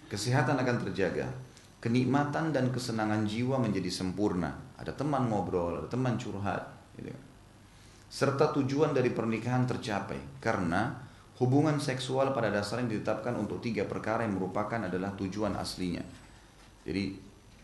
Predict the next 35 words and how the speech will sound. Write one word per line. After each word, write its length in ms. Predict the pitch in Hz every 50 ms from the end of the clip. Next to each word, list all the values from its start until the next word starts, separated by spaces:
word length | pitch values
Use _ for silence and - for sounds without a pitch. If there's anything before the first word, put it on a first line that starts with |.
| - -
diantaranya 640 | - 92 95 101 101 107 104 113 113 123 143 160 139
adalah 320 | 123 113 120 135 - - - - - - - - - - - - - - -
hubungan 400 | - 120 120 127 131 135 131 123
biologis, 560 | 110 107 104 101 107 107 104 92 95 - -
dan 80 | 87 82
itu 240 | 85 - - 123 127
puncak 400 | 139 135 131 127 131 127 - -
daripada 400 | 92 90 95 - - 95 90 85
pernikahan. 480 | - 82 80 82 73 - 64 76 65 62 - - - - - - - - - - - -
Saya 160 | - 107 107
sudah 240 | - 139 131 131 113
bahasakan, 560 | 104 107 101 104 - - 117 117 143 139 120
Bapak 160 | 101 90 98 98
Ibu 160 | 95 95 92
sekalian, 240 | - 110 113 113 101
di 80 | 95
pertemuan 480 | 95 - 95 - 104 120 127 120 110 95
dasar 320 | 92 - - 92 - -
kita 240 | - 95 - 85 73
dulu, 240 | 76 80 110 123 -
atau 240 | - 90 92 87 -
perdana 400 | - 90 85 85 80 82 82 80
kita 320 | 92 82 82 85 - 71
awal. 240 | 82 92 107 123 127 - - - - - - - - - - -
Kata 240 | 98 98 - 104 104
Nabi 160 | 117 123 127
sallallahu 160 | 127 120 85
alaihi 140 | 104 - 120
wasallam, 160 | 123 127 117 107
"Man 160 | 101 98 98 92
tazawwaja 720 | 95 95 87 90 113 127 131 117 101 92 90 90 107 123 143 - - - - -
faqad 400 | 90 87 - 92 92 90 90 82
dhamina 400 | 92 117 131 139 139 127 120 104
nisfa 400 | 101 120 123 - - - 98 87
dinahu, 400 | 87 90 85 82 76 69 69